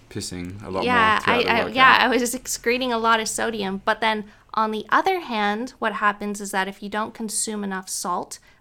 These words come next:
Speaker 2: but your body needs to retain sodium, this adrenal gland, which is on top of your kidney,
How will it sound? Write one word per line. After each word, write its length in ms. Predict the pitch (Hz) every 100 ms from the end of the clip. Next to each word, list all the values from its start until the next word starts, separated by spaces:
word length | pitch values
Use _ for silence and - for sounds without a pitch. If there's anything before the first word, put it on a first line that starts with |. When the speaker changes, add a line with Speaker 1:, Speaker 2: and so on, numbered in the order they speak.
| -
Speaker 2:
but 160 | 208
your 160 | 208 202
body 380 | 196 196 202 202
needs 340 | 196 190 -
to 180 | - 202
retain 840 | 190 190 - - 220 220 220 214 214
sodium, 680 | - - 190 185 180 240 339 - _ _ -
this 200 | 220 - -
adrenal 460 | 208 196 214 233 240
gland, 340 | 240 247 294
which 160 | 262 233
is 140 | 208
on 100 | 208
top 240 | 202 214 214
of 20 |
your 160 | 208 202
kidney, 500 | - 220 226 320